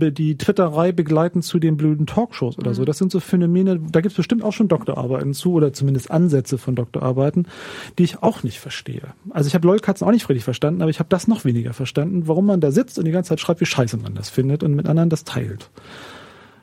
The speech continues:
Speaker 1: statt das zu lassen.
Speaker 2: Nun ja.
Speaker 1: <laughs> Also bei, wo wir Internetphänomenen sind, die man künstlerisch
Speaker 2: Ja.
Speaker 1: erfassen müsste. Also ich meine, das ist so ein Hashtag-T-Shirt,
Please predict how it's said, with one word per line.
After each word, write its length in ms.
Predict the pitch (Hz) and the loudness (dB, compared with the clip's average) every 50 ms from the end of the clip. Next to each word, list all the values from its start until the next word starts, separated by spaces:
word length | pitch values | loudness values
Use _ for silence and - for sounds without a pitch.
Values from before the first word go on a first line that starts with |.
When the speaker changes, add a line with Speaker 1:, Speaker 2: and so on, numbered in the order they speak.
| _ _ | _ _
Speaker 1:
statt 280 | - - - 156 147 - | -16 -6 -4 -4 -4 -4
das 100 | 147 - | -6 -6
zu 100 | - 147 | -4 -4
lassen. 360 | 147 147 135 - 123 104 98 - _ _ _ _ _ _ _ _ _ _ _ _ _ _ _ _ _ _ _ _ _ _ _ _ _ _ _ _ _ _ _ _ _ _ _ _ _ _ _ _ _ _ _ _ _ _ _ _ _ _ _ _ _ _ _ _ _ _ _ _ _ _ _ _ _ _ _ _ _ _ _ _ _ _ _ _ _ _ _ _ _ _ | -4 -4 -6 -8 -10 -14 -14 -18 _ _ _ _ _ _ _ _ _ _ _ _ _ _ _ _ _ _ _ _ _ _ _ _ _ _ _ _ _ _ _ _ _ _ _ _ _ _ _ _ _ _ _ _ _ _ _ _ _ _ _ _ _ _ _ _ _ _ _ _ _ _ _ _ _ _ _ _ _ _ _ _ _ _ _ _ _ _ _ _ _ _
Speaker 2:
Nun 240 | 190 190 202 214 226 | -12 -10 -8 -8 -8
ja. 320 | 240 247 208 175 165 165 165 - _ _ | -8 -10 -10 -12 -12 -14 -16 -20 _ _
Speaker 1:
<laughs> 60 | 214 - - - - - 339 - - 269 - - - - 277 - - 277 277 - - 247 - - - 240 - _ 277 - 247 247 - - 311 370 427 440 440 - - - - - - - - - - - | 2 2 2 0 0 0 -2 -2 -2 -4 -2 -2 -4 -4 -4 -6 -6 -8 -8 -8 -10 -10 -10 -10 -14 -16 -4 _ -4 -4 -4 -12 -20 -20 -18 -18 -18 -18 -18 -20 -18 -18 -18 -18 -20 -20 -20 -20 -20 -2
Also 200 | - 214 202 180 | 2 2 2 4
bei, 120 | 180 214 196 | 2 2 2
wo 160 | 214 240 226 | 2 2 2
wir 80 | 233 277 | 0 0
Internetphänomenen 760 | 294 302 311 240 185 147 - - 160 147 139 143 139 135 135 | 0 2 2 2 0 0 0 -2 0 0 0 -2 -2 -2 -2
sind, 100 | 131 139 | -2 -2
die 60 | 143 | -2
man 160 | 151 151 156 - | -2 -2 -4 0
künstlerisch 400 | - 254 262 - - 254 - 285 | 0 -2 -2 0 0 0 0 2
Speaker 2:
Ja. 60 | 269 | 0
Speaker 1:
erfassen 300 | 196 202 226 233 - 180 | 0 -2 -4 -2 -2 -2
müsste. 180 | 143 135 - 156 | -4 -2 -2 0
Also 80 | 165 165 | 0 2
ich 60 | 175 | 2
meine, 120 | 208 214 | 2 2
das 100 | 208 214 | 2 2
ist 40 | - | 0
so 60 | - | 0
ein 60 | 190 160 | 2 2
Hashtag-T-Shirt, 840 | 220 262 - - - - 254 247 - - 269 247 - 240 240 233 | 0 0 -2 -2 -2 -2 -2 -2 0 -2 -2 0 2 0 0 0